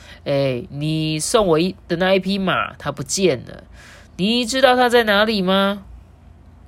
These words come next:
韩干说，“我知道。你看到了那一幅画了吗？我原本只画了五匹马。有一天早上，我起床一看，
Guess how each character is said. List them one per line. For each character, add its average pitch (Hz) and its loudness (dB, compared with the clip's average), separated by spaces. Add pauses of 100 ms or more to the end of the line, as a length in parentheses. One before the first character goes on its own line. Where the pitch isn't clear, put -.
韩 143 -8
干 170 -4
说 147 -6 (540)
，“我 135 -4
知 165 -8
道。 151 0 (480)
你 151 -12
看 277 -4
到 226 0
了 180 2
那 160 -4
一 151 -6
幅 143 -10
画 139 -6
了 127 -8
吗？ 110 -14 (720)
我 160 0
原 160 0
本 175 2
只 - -10
画 151 -8
了 143 -6
五 120 -10
匹 135 -8
马。 123 -14 (600)
有 202 0
一 285 0
天 311 0
早 175 0
上， 190 0
我 175 -2
起 - -6
床 131 -10
一 127 -12
看， 139 -8